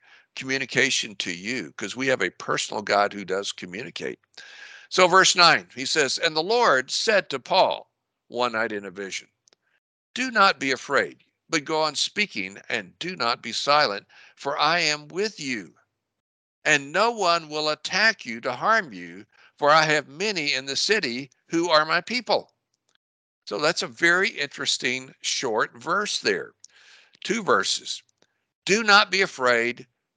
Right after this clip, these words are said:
but go on speaking, and do not be silent." Okay, so if you're in Paul's shoes and you're seeing a lot of resistance, everywhere you go, there's resistance. You never know when there's gonna be a riot or somebody's gonna bring you up on charges. Something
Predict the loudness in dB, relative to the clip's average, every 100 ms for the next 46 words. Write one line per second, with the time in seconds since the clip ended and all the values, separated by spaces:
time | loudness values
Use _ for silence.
0 | _ -6 -4 0 0 0 -4 -2 -2 -4
1 | -8 -8 -10 -8 -6 -2 -2 -2 -2 2
2 | 2 2 -6 -8 -4 0 0 0 0 0
3 | -2 _ -20 _ _ _ _ _ -6 -2
4 | -2 0 4 6 6 4 -2 -6 -10 -14
5 | -12 -4 -4 -2 -2 0 0 0 2 4
6 | 4 2 -8 -10 -6 -6 -6 -8 -6 -6
7 | -4 -4 -4 -4 0 2 2 -2 -10 -10
8 | -8 -6 -4 -4 -6 -8 -6 0 0 0
9 | 2 2 2 0 -4 -8 -20 -20 -20 _
10 | -2 2 2 2 0 -2 2 2 4 2
11 | -2 -6 -4 -4 0 -2 -2 -4 -4 0
12 | -2 0 -4 -2 -2 -2 -2 0 0 0
13 | -6 -2 0 0 0 -8 -8